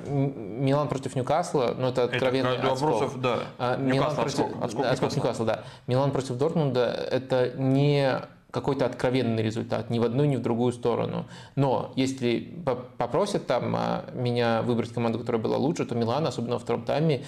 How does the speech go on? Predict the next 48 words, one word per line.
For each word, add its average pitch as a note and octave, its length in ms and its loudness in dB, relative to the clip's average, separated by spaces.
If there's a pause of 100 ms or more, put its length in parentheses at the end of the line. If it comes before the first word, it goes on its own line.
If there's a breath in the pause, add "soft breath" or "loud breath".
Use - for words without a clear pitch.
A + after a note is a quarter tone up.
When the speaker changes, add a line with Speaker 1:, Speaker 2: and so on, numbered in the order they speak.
(200 loud breath)
Speaker 1:
был A#2+ 180 2
все-таки A#2 360 -6
заметно A#2 340 -2
ближе A2+ 300 0
к - 20 -4
голу, C3 480 2 (240 loud breath)
и A#2 60 -4
я A#2 300 4
бы A#2+ 140 0
сказал, A#2 220 0
что A#2+ 160 -2
лучше B2 260 0
Дортмунда. A2+ 560 -2 (220 loud breath)
Но B2 300 2
в A#2 120 -2
этом D3+ 220 0
матче C3+ 300 -2
как A#2+ 140 -4
бы A2+ 500 -2
либо C3 260 2
ничья, C3 640 0
нормальный A#2 400 0
результат, A#2 480 -4
э, A#2 320 0
ад-, A#2+ 140 0
адекватный B2+ 540 0
результат, A#2 280 -2
либо C#3 500 2
там A2+ 160 -2
три B2 200 0
очка A#2+ 260 -2
Милана. A2 480 -2 (280 loud breath)
Ну, D3 100 0
поэтому C#3+ 260 2
вот C3+ 100 0
я C3+ 100 4
и - 20 0
говорю, A#2+ 260 4
что A2 320 -2
либо A#2+ 220 -2
шесть E3 240 0
очков, C3+ 320 -2
либо A2 180 0
четыре D3 320 -2
очка B2+ 240 -2
могли A2+ 280 -2
запросто A#2 380 -2
набрать. C3 320 0